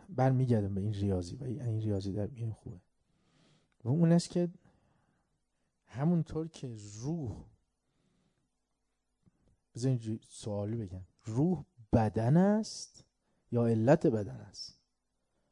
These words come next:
علت بدن است. بدن از طریق او موجود شده. حالا روح رو برداریم بدن میمونه؟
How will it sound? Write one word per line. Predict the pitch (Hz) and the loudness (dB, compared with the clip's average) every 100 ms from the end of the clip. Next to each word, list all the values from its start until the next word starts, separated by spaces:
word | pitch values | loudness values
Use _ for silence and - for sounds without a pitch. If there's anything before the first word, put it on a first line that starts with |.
| _ _ _ _ _ _ _ 127 _ _ _ _ _ _ _ _ _ _ _ _ _ _ _ _ _ _ _ _ _ _ _ _ _ _ | _ _ _ _ _ _ _ _ _ _ _ _ _ _ _ _ _ _ _ _ _ _ _ _ _ _ _ _ _ _ _ _ _ _
علت | 143 131 123 127 156 117 | -18 -16 -12 -8 -8 -10
بدن | 101 95 _ _ | -20 -20 _ _
است. | - _ _ _ _ _ _ _ _ _ _ _ _ _ _ _ _ _ _ _ _ _ _ _ _ _ _ _ _ _ | -20 _ _ _ _ _ _ _ _ _ _ _ _ _ _ _ _ _ _ _ _ _ _ _ _ _ _ _ _ _
بدن | 127 127 131 156 180 165 - _ _ | 4 6 8 6 6 0 -6 _ _
از | - 117 - | -4 -4 0
طریق | 110 117 113 120 | 4 4 4 2
او | 151 | 2
موجود | 156 117 104 - 110 | 2 2 0 0 -2
شده. | - 95 113 - _ _ _ - - - _ _ | -4 -10 -10 -16 _ _ _ -20 -20 -20 _ _
حالا | 127 147 190 | 4 8 8
روح | 180 147 143 202 233 190 | 8 6 4 6 6 6
رو | 156 | 4
برداریم | 135 131 123 117 120 151 | 4 6 4 6 6 6
بدن | 147 120 135 160 | 4 6 6 6
میمونه؟ | 165 151 131 120 | 4 2 -2 -6